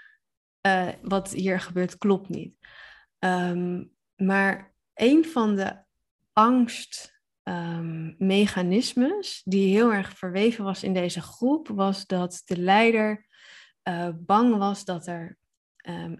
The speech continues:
energy leaks zouden komen in de groep. Dus die groep die moet homogeen bewegen om die missie te kunnen, eh, voltooien, volbrengen.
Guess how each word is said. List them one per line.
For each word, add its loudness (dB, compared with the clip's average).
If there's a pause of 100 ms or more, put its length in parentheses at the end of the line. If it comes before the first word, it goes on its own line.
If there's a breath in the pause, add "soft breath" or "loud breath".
energy 4
leaks -4
zouden -2
komen -2
in 2
de 2
groep. -10
Dus -8
die -10
groep -6
die 0
moet 2
homogeen 2
bewegen -2 (280 soft breath)
om 8
die 4
missie 0 (140)
te -8
kunnen, -2
eh, -4
voltooien, -4
volbrengen. -4